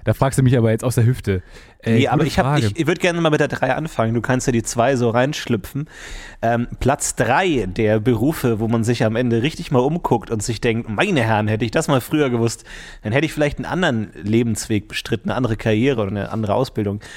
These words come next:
Speaker 2: Und zwar Kranfahrer. Hab ich letztens gesehen auf einer Baustelle, vielleicht der traurigste Anblick meines Lebens, ein, äh, Kranoperator mit einer Fernsteuerung.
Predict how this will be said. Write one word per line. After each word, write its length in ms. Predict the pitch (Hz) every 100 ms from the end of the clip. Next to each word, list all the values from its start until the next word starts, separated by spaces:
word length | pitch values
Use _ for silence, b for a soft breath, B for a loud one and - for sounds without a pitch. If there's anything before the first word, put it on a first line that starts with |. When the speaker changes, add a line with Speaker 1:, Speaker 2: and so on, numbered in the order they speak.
| B B
Speaker 2:
Und 100 | 123
zwar 320 | - 131 135
Kranfahrer. 800 | 139 - 170 208 - 95 85 87 - B B B B
Hab 160 | 135 175
ich 100 | 170
letztens 360 | 196 - 196
gesehen 520 | - 143 151 160 190 185
auf 180 | 135 -
einer 120 | 147
Baustelle, 560 | 113 127 147 - 156 156
vielleicht 280 | - 139 -
der 80 |
traurigste 640 | 127 - 214 196 175 - 156
Anblick 400 | 180 147 127 117
meines 280 | 110 117
Lebens, 460 | 123 135 113 123 - B B B B B
ein, 540 | 123 117 120 117 120
äh, 160 | 104 117
Kranoperator 1200 | - 147 185 180 131 113 98 98 - 107 120 165 b b b -
mit 240 | 190 196 196
einer 240 | 190 180
Fernsteuerung. 760 | 175 185 165 - 110 98 92